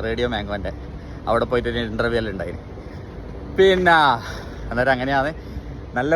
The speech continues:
വെയിലുണ്ട്, നട്ടുച്ച സമയം. പിന്നെ നേരെ, നേരെ മുകളിൽ സൂര്യൻ. പിന്നെ നേരെ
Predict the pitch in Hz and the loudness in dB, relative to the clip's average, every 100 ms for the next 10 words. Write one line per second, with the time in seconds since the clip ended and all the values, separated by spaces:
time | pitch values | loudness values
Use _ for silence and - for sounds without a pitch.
0 | 170 147 156 170 175 175 - 120 113 151 | 4 4 0 0 -2 -2 -4 -4 -2 -2
1 | 151 160 151 143 165 190 - - - - | 2 2 2 2 0 0 -6 -10 -12 -14
2 | - - - 123 117 117 113 139 165 151 | -14 -12 -4 -2 0 0 0 2 2 4
3 | 160 170 180 170 170 180 160 160 190 - | 2 4 4 4 2 2 0 0 0 -2
4 | - - - - - 139 147 139 147 180 | -14 -14 -16 -12 -6 -4 0 2 4 4